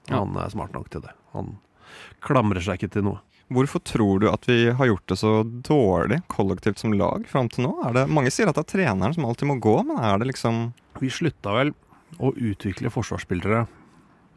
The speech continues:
Speaker 2: for tjue år siden. Så vi har jo ingen. Altså,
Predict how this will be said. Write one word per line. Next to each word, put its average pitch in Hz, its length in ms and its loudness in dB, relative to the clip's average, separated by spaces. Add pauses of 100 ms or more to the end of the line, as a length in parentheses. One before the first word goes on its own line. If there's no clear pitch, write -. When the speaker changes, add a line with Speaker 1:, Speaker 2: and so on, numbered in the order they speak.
(640)
Speaker 2:
for 107 300 -2
tjue - 240 -2
år - 100 -2
siden. - 220 -6 (1120)
Så - 80 -4
vi 98 80 -4
har 92 320 0
jo 120 80 0
ingen. 92 200 -4 (280)
Altså, 117 300 -4